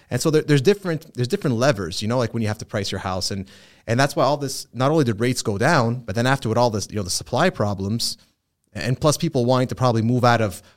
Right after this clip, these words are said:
you know, very dense high-rise condos to, like, suburbs, and there's not many homes to, to accommodate, you know, the more space. That, that's, like, the perfect storm for this, where houses went up fifty percent two years, which is cr-,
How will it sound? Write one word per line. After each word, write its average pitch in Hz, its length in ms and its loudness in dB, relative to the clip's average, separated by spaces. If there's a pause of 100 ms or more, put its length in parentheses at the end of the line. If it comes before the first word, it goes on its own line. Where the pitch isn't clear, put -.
(200)
you 113 80 -6
know, 107 200 0
very 120 380 2
dense 120 460 0
high-rise 113 680 2
condos 110 600 2
to, 120 80 -4
like, 101 220 -6
suburbs, 117 440 0
and 104 80 -2
there's 98 140 -4
not 113 120 -2
many 107 180 0
homes 123 360 -2
to, 90 140 -6
to - 140 -6
accommodate, 107 520 -2
you 101 100 -10
know, 98 180 -8 (440)
the 107 60 -6
more 104 200 0
space. 147 360 -2
That, 104 300 -6
that's, 113 160 -2
like, 110 100 -4
the 104 60 -8
perfect 113 360 -8
storm 123 240 -4
for - 80 -14
this, 95 260 -8 (440)
where 98 140 -8
houses 107 340 -4
went 101 160 -4
up - 80 -14
fifty 107 180 -10
percent 113 380 -4
two 104 100 -8
years, 104 300 -6
which - 120 -12
is - 120 -10
cr-, - 160 -18